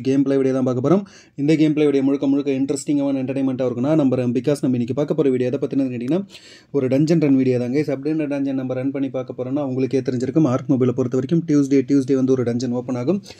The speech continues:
So அந்த டஞ்சனை நம்ம run பண்ணி, explore பண்ணி, உள்ள எந்த மாதிரியான chest இருக்கு, அதெல்லாம் நம்மளுக்கு என்ன கிடைக்குது, and pathways-ல எந்த மாதிரியான traps இருக்க போது, அதை நம்ம எப்படி cross பண்ண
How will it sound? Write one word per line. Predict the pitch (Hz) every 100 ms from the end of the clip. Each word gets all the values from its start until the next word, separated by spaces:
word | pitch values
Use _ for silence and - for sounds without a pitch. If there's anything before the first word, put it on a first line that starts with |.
| - -
So | 170 139
அந்த | 131
டஞ்சனை | 135 139 135
நம்ம | 123 120
run | 127 139 143
பண்ணி, | 147 143 127
explore | 123 - 139 127
பண்ணி, | 151 139
உள்ள | 127 123 120
எந்த | 127 131
மாதிரியான | 123 123 120 113
chest | 139 - 143
இருக்கு, | 147
அதெல்லாம் | 127 123
நம்மளுக்கு | 117 113 113
என்ன | 120 120
கிடைக்குது, | 123 127 156 196 - - - - - 135
and | 117
pathways-ல | 143 180 180 180 165 175 143
எந்த | 143
மாதிரியான | 135 123 123 113 135
traps | 147 156 160
இருக்க | 131 139
போது, | 156
அதை | 131
நம்ம | 123 127
எப்படி | 135 -
cross | 135 139
பண்ண | 139